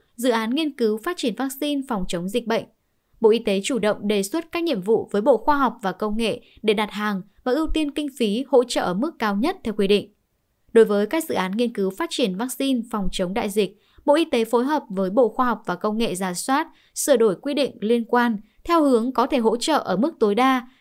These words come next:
đến một trăm phần trăm tổng mức kinh phí đầu tư. Bộ Y tế, Bộ Khoa học và Công nghệ, các bộ ngành tích cực vận động, huy động các nguồn tài chính hợp pháp, huy động xã hội hóa lĩnh vực khoa học công nghệ nói chung và khoa học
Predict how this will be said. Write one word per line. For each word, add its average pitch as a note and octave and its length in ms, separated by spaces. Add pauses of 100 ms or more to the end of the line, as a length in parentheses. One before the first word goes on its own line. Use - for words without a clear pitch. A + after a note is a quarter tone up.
đến A3+ 180
một E4 160
trăm D#4+ 240
phần B3+ 160
trăm C#4 340
tổng G3+ 180
mức D#4 180
kinh B3 200
phí F#3+ 100
đầu A3 220
tư. G#3+ 220 (960)
Bộ A#3 80
Y A#3 120
tế, A3 280
Bộ A#3+ 160
Khoa A#3+ 180
học A3+ 180
và F#3+ 100
Công G#3+ 220
nghệ, A3 260 (280)
các F4 140
bộ D4+ 200
ngành G#3 340
tích F4+ 200
cực B3 160
vận G3 160
động, G#3 180 (220)
huy E4 160
động C4+ 240
các E4 120
nguồn B3+ 220
tài F#3 160
chính F#3+ 180
hợp A#3+ 220
pháp, D4 220 (300)
huy A#3+ 120
động G#3 200
xã C#4 160
hội C#4 140
hóa G3+ 280
lĩnh A#3 220
vực D#4 220
khoa D4+ 140
học B3 160
công C#4+ 180
nghệ C#4 180
nói F3+ 220
chung D4 280 (320)
và B3+ 120
khoa D#4+ 160
học D4+ 120